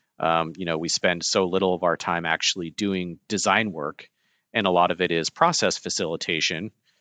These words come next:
Uh, that sounds super boring, but it can be fun and interesting 'cause you're essentially collaborating with everyone, right? You are the,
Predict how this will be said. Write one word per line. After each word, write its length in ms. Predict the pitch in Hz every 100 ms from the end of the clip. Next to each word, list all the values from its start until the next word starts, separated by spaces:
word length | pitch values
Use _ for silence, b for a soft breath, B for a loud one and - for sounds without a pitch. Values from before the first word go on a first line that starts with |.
| _ _
Uh, 280 | 87 85 80 -
that 120 | 85
sounds 260 | - 82 80
super 220 | 90 80
boring, 420 | 78 82 73 78 -
but 140 | 107
it 100 | 104
can 160 | 120 104
be 140 | 104
fun 280 | - 101 95
and 100 | 90
interesting 500 | 87 95 - 92 90
'cause 160 | 95
you're 100 | 120
essentially 400 | 139 165 131 127
collaborating 760 | 113 - 92 82 85 80 80 80
with 160 | 82 -
everyone, 420 | 85 82 82 76
right? 200 | 85 85
You 180 | 104 104
are 140 | 101
the, 260 | 95 90